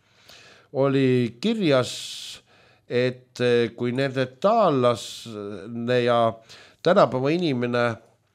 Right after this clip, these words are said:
omavahel, eh, said lapsi, siis ellu jäid tütarlapsed, aga mitte pojad.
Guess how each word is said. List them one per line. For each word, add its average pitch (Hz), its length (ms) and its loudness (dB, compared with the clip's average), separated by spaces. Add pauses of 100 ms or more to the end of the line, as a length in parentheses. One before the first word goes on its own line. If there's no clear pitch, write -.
(360)
omavahel, 131 640 2
eh, 120 360 0
said 135 260 -2
lapsi, 156 640 -4
siis 110 220 -8
ellu 156 280 -2
jäid 127 540 -4 (480)
tütarlapsed, - 800 -10 (160)
aga 107 80 -6
mitte 143 200 -10
pojad. 107 460 -8